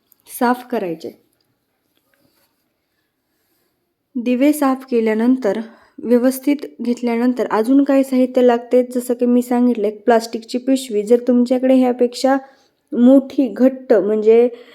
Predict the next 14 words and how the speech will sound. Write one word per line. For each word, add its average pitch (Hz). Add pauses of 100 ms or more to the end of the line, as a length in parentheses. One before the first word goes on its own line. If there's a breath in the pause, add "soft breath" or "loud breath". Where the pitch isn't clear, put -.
(160 loud breath)
अ, - (420)
आपले 226
कपडे 240
वगैरे 247
घालून 240
ज्या 247
पिशव्या 247
येतात, 240 (100)
अशा 226
पिशव्या 240
असतील 240
तरी 247
चालतील. 196 (1000)
आणि 240